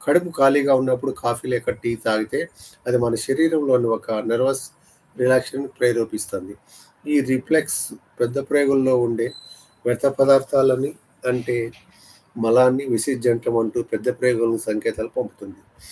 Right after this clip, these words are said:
మల విసర్జనకు ప్రేరేపించే ఈ రిఫ్లెక్ట్ని వైద్య పరిభాషలో గ్యాస్ట్రో రిఫ్లెక్స్ అంటారు. అప్పుడే పుట్టిన పాపాయికి రిఫ్లెక్స్ చాలా బలీయంగా ఉంటుంది. పసిపిల్లలకు పాలు పట్టగానే వాళ్ళు మల విసర్జన చేయడానికి కారణం అదే.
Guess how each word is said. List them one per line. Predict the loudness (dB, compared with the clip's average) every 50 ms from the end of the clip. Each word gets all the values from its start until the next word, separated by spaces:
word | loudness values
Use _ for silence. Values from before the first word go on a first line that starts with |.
| -20 -20 -20 -20 _ _
మల | 0 2 6 6 6
విసర్జనకు | 6 6 2 2 -2 -4 0 2 2 2 2 0 -2 -8
ప్రేరేపించే | -4 0 2 2 2 2 0 -2 -4 -6 -6 -4 -4 -4 -4 -2
ఈ | -4 -4 -2 -2 -4 -4 -6 _ _ _ _ -20 -20 -20 _ _ _ _ -16
రిఫ్లెక్ట్ని | -4 -4 -2 -2 0 0 0 0 0 0 0 2 2 2 2 2
వైద్య | 2 2 2 2 0 -2
పరిభాషలో | 0 0 0 2 2 2 0 0 -2 -2 -2 -2 -2
గ్యాస్ట్రో | 0 0 -2 -2 -2 -2 -2 0 0 0 0 -2 -4 -8 _ _ _ -20 _ -20 _ _ _
రిఫ్లెక్స్ | -4 -4 -4 -4 -6 -8 -6 -8 -6 -6
అంటారు. | -6 -6 -6 -8 -10 -12 -12 -14 -20 _ _ _ _ _ _ _ _ _ _ _ -4
అప్పుడే | -4 -4 2 4 6 6 6
పుట్టిన | 4 0 -4 -2 0 0 0 0
పాపాయికి | -2 -4 -4 -4 2 4 4 4 4 2 0 -4 -4 -4 -4 -6 -2
రిఫ్లెక్స్ | -2 -2 -2 -2 -4 -4 -4 -4 -4
చాలా | -2 0 2 2 2 2
బలీయంగా | 0 0 0 0 0 0 0 0 0 0 2
ఉంటుంది. | 0 0 0 -4 -6 -8 -8 -10 -12 -16 _ _ _ -20 -20 -20 -20 -20 _ _ _
పసిపిల్లలకు | 2 2 2 2 2 4 6 6 6 6 4 0
పాలు | -2 0 2 2 2
పట్టగానే | 0 -2 -4 -4 -2 -2 0 2 2 2 2 2 0 0
వాళ్ళు | 0 0 0 0 0
మల | 0 0 0 0
విసర్జన | -2 -2 -6 -6 -8 -8 -6 -6 -6 -6
చేయడానికి | -4 -2 -2 0 0 0 -2 -2 -4 -6 -4
కారణం | -2 -2 -2 -2 -2 -4 -4
అదే. | -6 -6 -10 -16